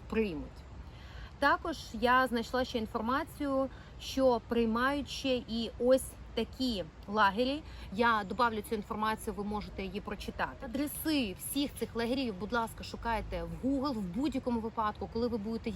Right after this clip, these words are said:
їхати, вам потрібно орієнтуватися і потрібні Google карти або будь-які інші, які вам будуть зручні, е, тицнути на те місце і одразу туди їхати. Тому адресу шукайте і перепровіряйте.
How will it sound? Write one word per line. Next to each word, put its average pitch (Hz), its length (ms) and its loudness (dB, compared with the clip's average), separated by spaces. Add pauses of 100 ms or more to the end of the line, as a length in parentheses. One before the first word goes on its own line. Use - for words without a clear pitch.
їхати, 233 400 -2
вам 190 360 2
потрібно 214 520 0
орієнтуватися 208 800 0
і 185 100 -4
потрібні 208 520 -2 (100)
Google 208 300 2
карти 247 380 4
або 190 260 -2
будь-які 208 420 -4
інші, 214 220 -4
які 202 200 -4
вам 175 200 -4
будуть 190 180 -2
зручні, 240 540 2 (460)
е, 196 240 -4
тицнути 254 580 4
на 202 120 0
те 208 180 -2
місце 247 400 2
і 214 140 0
одразу 226 360 2
туди 196 220 -6
їхати. 190 500 -6
Тому 220 260 2
адресу 233 480 2
шукайте 233 520 4
і 208 160 -2
перепровіряйте. 202 760 -2